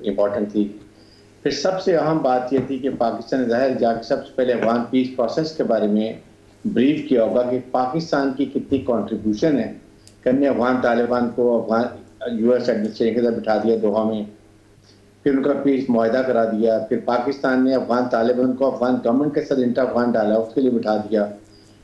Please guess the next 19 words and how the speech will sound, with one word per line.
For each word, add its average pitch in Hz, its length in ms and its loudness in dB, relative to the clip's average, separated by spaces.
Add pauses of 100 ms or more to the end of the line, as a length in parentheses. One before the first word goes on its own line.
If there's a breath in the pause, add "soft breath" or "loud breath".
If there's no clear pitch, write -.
(120)
वो 123 140 0
भी 143 120 4
दोहा 131 260 2
में 127 320 2
चल 117 140 0
रहा 117 260 2
है। 113 340 -2
ये 180 160 2
सारे 135 360 0
बात 123 560 -2
बहुत 127 260 -2
important 110 500 0
है, 123 140 0
पाकिस्तान 120 460 -2
must 123 200 2
take 131 300 -2
lot 113 80 4
of 127 140 -4
credit, 127 260 0